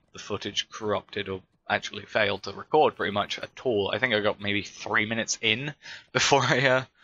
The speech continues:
before the footage stopped recording, and then I noticed, like, at the end. So it was kind of a,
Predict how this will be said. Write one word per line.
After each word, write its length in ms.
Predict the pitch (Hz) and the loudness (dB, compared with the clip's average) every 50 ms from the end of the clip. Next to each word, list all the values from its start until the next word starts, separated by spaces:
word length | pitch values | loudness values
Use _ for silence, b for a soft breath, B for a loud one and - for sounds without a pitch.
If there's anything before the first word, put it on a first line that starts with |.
| b b b b b b - | b b b b b b -18
before 240 | 120 - - 131 | -10 -6 -4 -2
the 80 | 120 127 | -2 -2
footage 280 | - - 131 110 107 - | 0 0 0 0 0 -2
stopped 300 | - - 131 - - - | -2 -2 -4 -4 -6 -14
recording, 460 | 120 - - 127 127 127 127 120 117 | -16 -10 -8 -6 -4 -4 -4 -4 -4
and 160 | - 104 104 | -4 -4 -2
then 140 | 101 98 101 | -2 -2 -2
I 80 | 101 | -2
noticed, 600 | 101 98 104 101 98 - 104 107 - - - - | -2 -2 -4 -4 -2 -2 -4 -4 -4 -6 -8 -6
like, 240 | 101 98 95 - - - | -4 -4 -4 -6 -8 -8
at 160 | 107 104 - - | -8 -8 -6 -6
the 160 | 101 101 - | -8 -6 -4
end. 360 | - 101 101 107 123 135 131 | -4 -4 -4 -6 -8 -14 -16
So 240 | 127 - - - 98 95 | -16 -14 -12 -8 -8 -8
it 80 | - | -8
was 120 | - 101 - | -10 -14 -10
kind 300 | - - 151 160 156 147 | -6 -4 -2 -2 -2 -4
of 140 | 139 127 | -4 -4
a, 260 | 123 120 117 117 110 | -2 0 0 -2 -2